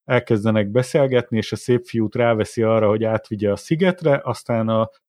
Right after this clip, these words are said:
visszatérő poén benne az, hogy, a, a, hogy egy kettes értékelést ad a szép fiúnak arra, hogy kinézetre, és akkor ezt próbálja meggyőzni magát, hogy de hát, de hát én nem kettes vagyok, aztán egyszer mondja a csaj neki, hogy nem, hármas is simán vagy,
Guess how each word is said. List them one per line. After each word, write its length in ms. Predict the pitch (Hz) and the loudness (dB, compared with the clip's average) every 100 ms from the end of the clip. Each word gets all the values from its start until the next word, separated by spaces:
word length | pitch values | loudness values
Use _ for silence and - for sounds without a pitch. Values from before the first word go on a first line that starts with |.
| _ | _
visszatérő 720 | 131 143 - 123 117 110 110 107 _ _ _ | -2 0 0 0 0 2 0 -2 _ _ _
poén 380 | 135 120 110 104 | 0 2 2 2
benne 320 | 127 135 120 | 0 2 2
az, 200 | 127 - | 2 0
hogy, 220 | 120 107 | -2 0
a, 180 | 113 - _ | -2 -2 _
a, 380 | 123 110 113 - | -2 0 0 -2
hogy 240 | 113 107 - _ _ _ | -2 -2 -8 _ _ _
egy 180 | 127 - | -12 0
kettes 440 | 135 - 117 - | 0 2 -2 2
értékelést 720 | 113 - 110 113 110 107 - | 0 0 -2 0 2 0 0
ad 100 | 120 | 0
a 60 | 104 | 0
szép 280 | - 120 120 | 2 0 0
fiúnak 500 | 117 110 107 107 117 | -2 0 0 0 2
arra, 340 | 113 107 104 | 2 4 2
hogy 160 | 104 - | 0 -2
kinézetre, 760 | - 117 110 98 113 - 151 123 | 0 2 2 2 0 2 2 2
és 180 | 110 | 0
akkor 240 | - - 120 | -6 0 2
ezt 180 | 117 - | 2 0
próbálja 420 | 127 113 107 107 | 0 2 2 4
meggyőzni 480 | 113 110 110 104 110 | 2 0 0 0 0
magát, 340 | 110 107 107 | 0 2 0
hogy 140 | 117 107 | -2 0
de 100 | 110 | 2
hát, 240 | 117 - _ _ | 2 0 _ _
de 80 | 101 | -4
hát 140 | 120 | 2
én 100 | 120 | 2
nem 180 | 139 120 | 4 2
kettes 420 | 110 - 107 - | -2 -4 -6 -2
vagyok, 300 | 123 131 131 | 0 2 0
aztán 260 | 110 - 120 | -4 0 0
egyszer 260 | 127 - | 2 0
mondja 260 | 113 127 117 | 2 2 2
a 40 | |
csaj 200 | - 123 | 2 2
neki, 240 | 117 107 113 | 2 0 -2
hogy 80 | 98 | 0
nem, 320 | 107 117 101 - _ | 2 2 0 -8 _
hármas 400 | 113 113 107 - | 2 2 0 -4
is 160 | - | -8
simán 380 | 110 101 104 101 | -6 -4 -2 0
vagy, 200 | 123 | 0